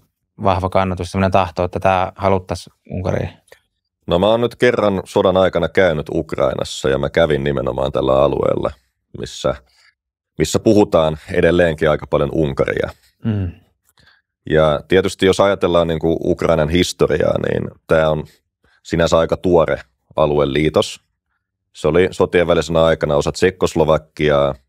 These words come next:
Speaker 2: sitä ennen se oli osa Itävalta Unkaria ja sen sisällä nimenomaan osa Unkaria. Ja siellä asuu myös tällainen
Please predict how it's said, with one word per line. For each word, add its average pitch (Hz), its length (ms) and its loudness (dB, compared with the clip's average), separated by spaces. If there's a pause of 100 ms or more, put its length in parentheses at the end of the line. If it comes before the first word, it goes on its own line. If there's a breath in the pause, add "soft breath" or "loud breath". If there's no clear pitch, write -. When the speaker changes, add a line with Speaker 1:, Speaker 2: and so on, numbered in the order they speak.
Speaker 2:
sitä 76 340 -2
ennen 73 180 -4
se 73 100 -2
oli 71 140 0
osa 73 280 0 (540 soft breath)
Itävalta 80 500 0
Unkaria 78 640 0 (880)
ja 71 260 0
sen 78 220 -2
sisällä 73 300 0
nimenomaan 69 400 0
osa - 160 -2
Unkaria. 64 580 -4 (1300 soft breath)
Ja - 60 -8
siellä 92 260 4
asuu 98 240 2
myös 87 240 2
tällainen 78 500 0